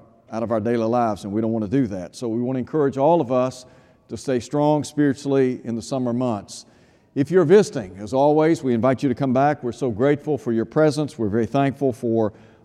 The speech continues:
the number of visitors that come our way each and every week. We hope and pray that if you are here tonight and you're looking for a church home, that you,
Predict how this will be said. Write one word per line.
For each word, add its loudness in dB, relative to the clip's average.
the -6
number 0
of -2
visitors 0
that -8
come -4
our 0
way 0
each 0
and -2
every -2
week. 0
We -2
hope 0
and -4
pray 2
that -2
if -14
you 6
are 4
here 2
tonight 0
and -2
you're -2
looking 0
for -2
a 2
church 2
home, 2
that -4
you, -2